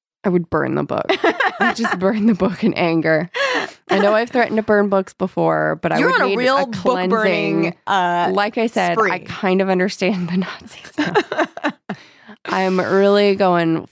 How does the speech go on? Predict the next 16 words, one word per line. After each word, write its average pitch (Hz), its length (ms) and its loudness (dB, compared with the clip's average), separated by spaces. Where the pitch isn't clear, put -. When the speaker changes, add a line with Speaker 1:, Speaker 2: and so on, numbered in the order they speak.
Speaker 1:
full 214 220 2
Handmaid's 180 680 0
Tale. 208 380 0
Speaker 2:
Mm-hmm. - 1600 -10
Speaker 1:
Burn 185 200 2
all 175 120 0
books. - 320 -6
Speaker 2:
Burn 180 340 0
'em. 196 380 0
Speaker 1:
Handmaid's 165 520 0
Speaker 2:
Um, 165 40 -4
Speaker 1:
Tale, 151 220 0
huh? 165 280 -2
Speaker 2:
Handmaid's 151 400 -8
Tale. 143 300 -8
Speaker 1:
Woof. 147 340 -6